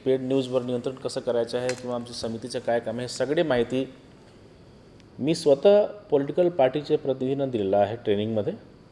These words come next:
इथे political पार्टीच्या लोकांना आचारसंहिता, expenditure monitoring किंवा paid न्यूजच्या बाबतीत, तसेच नामांकन प्रक्रिया काय असते,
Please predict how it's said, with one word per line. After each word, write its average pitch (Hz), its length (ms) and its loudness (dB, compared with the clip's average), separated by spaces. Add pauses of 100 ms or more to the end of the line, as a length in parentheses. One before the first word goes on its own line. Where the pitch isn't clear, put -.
(180)
इथे - 180 -12
political 113 360 -2
पार्टीच्या 123 400 0
लोकांना 123 320 -2
आचारसंहिता, 113 1000 -2
expenditure 107 560 -4
monitoring 113 640 -4
किंवा 107 160 -2
paid 107 320 -2
न्यूजच्या 110 320 -4
बाबतीत, 110 400 -2
तसेच 110 300 -4
नामांकन 107 380 -2
प्रक्रिया 110 440 -2
काय 107 180 -2
असते, 107 200 -6